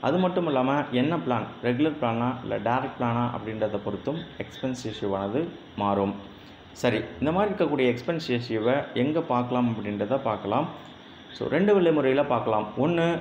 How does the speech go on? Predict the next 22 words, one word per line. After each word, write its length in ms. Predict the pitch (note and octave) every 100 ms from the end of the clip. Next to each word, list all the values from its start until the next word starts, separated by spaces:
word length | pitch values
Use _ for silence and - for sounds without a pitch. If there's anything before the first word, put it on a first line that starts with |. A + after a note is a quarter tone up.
| -
நீங்க 200 | A#2+ A#2+
எந்த 300 | B2 E3 F#3
மியூச்சுவல் 500 | D#3+ D3 D#3+ D3+ C#3
ஃபண்ட் 20 |
ஸ்கீம்ல 340 | C3 C3 A#2+ A2
முதலீடு 300 | A#2 C#3+ C#3+
பண்ணிருக்கோ, 540 | C3+ A2+ G#2 A#2 C3 -
அவங்களுடைய 580 | A#2 D#3 D3 A#2 A2+ B2 C3
வெப்சைட்டுக்குள்ள 640 | A#2 A#2 - C#3 A#2+ A2+ G#2+ G#2+
போனீங்க 280 | A#2 A#2 A#2+
அப்படின்னா, 340 | G#2+ F#2+ A2 G3 - - - - -
டவுன்லோட்ஸ்ல 640 | A#2+ C#3+ E3 D#3 B2 C#3 D#3 -
fact 280 | C3+ D3+ -
sheet 220 | C#3+ C3+
அப்படின்றதுல 680 | A2+ A2 A2 A2+ A#2+ B2+ B2
தகவல் 340 | - A2+ A#2 A#2
உங்களுக்கு 300 | A2 G#2 G2+
இருக்கும், 260 | - C#3
அதை 180 | A2 A#2
வச்சு 220 | A#2 -
check 260 | - A2 -
பண்ணிக்கலாம். 360 | G2 F#2 B2